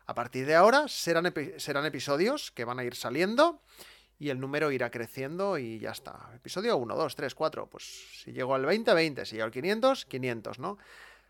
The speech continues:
Hasta ahora lo de las temporadas me iba bien porque yo, yo me planificaba las temporadas, ¿no?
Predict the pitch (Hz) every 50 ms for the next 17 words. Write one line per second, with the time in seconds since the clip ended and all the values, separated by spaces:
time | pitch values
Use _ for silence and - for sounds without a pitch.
0 | _ _ _ - - 180 - - 208 214 247 254 247 247 277 294 285 - 151 151
1 | 151 147 151 147 143 147 139 - - 139 135 135 170 202 220 226 233 - - 160
2 | 165 170 185 190 180 175 190 202 202 196 214 247 254 233 - _ _ - 139 139
3 | 139 127 143 131 131 127 135 151 151 165 170 175 170 175 - - 165 147 131 143
4 | 139 151 139 139 131 147 156 143 151 143 131 127 127 143 135 123 139 127 120 107
5 | 107 113 113 - 123 117 104 - 123 117 98 87 87 98 - - 110 113 175 202
6 | -